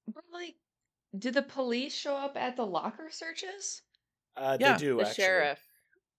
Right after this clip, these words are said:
Speaker 2: Th-,
Speaker 4: One of
Speaker 2: here's
Speaker 4: the
Speaker 2: the, here's the
Speaker 4: deputies.
Speaker 2: other thing that I
Speaker 1: Oh.
Speaker 2: wanted to bring up.
Speaker 3: 'Cause remember,
Speaker 2: So
Speaker 3: she, she taught the dog, she was like, "Hey, down dog," or whatever the dog's name is, and the dog
Speaker 4: Buster. I
Speaker 3: listened.
Speaker 4: wrote down dog.
Speaker 1: Aw. <laughs>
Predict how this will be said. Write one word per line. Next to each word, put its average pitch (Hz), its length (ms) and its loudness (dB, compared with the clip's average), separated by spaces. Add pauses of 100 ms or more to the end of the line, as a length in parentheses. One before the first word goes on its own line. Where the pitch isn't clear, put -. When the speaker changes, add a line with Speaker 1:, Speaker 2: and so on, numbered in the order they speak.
(140)
Speaker 2:
Th-, 208 80 4
Speaker 4:
One 180 80 4
of 185 40 6
Speaker 2:
here's 285 180 4
Speaker 4:
the 156 100 4
Speaker 2:
the, 185 80 0
here's 302 160 6
the 220 80 0
Speaker 4:
deputies. 214 140 6
Speaker 2:
other 208 120 2
thing 175 200 0
that 147 120 6
I - 40 4
Speaker 1:
Oh. 247 60 2
Speaker 2:
wanted 139 200 0
to 131 80 -2
bring 127 240 -4
up. 123 200 -2
Speaker 3:
'Cause 208 180 2
remember, 220 260 8
Speaker 2:
So 180 100 12
Speaker 3:
she, 170 200 8
she - 180 -2
taught 175 280 6
the 165 120 4
dog, 139 320 2
she - 120 -6
was 156 120 -4
like, 147 240 2
"Hey, 214 140 2
down 214 260 8
dog," 143 340 4 (240)
or - 80 0
whatever 139 220 2
the 139 60 0
dog's 131 220 2
name 147 220 -8
is, 143 100 -4
and 196 120 0 (100)
the - 20 -2
dog - 20 2
Speaker 4:
Buster. - 220 4
I - 40 -6
Speaker 3:
listened. 185 320 -4
Speaker 4:
wrote 185 160 0
down 180 400 4
dog. 165 360 -2 (460)
Speaker 1:
Aw. 247 720 8
<laughs> - 40 -6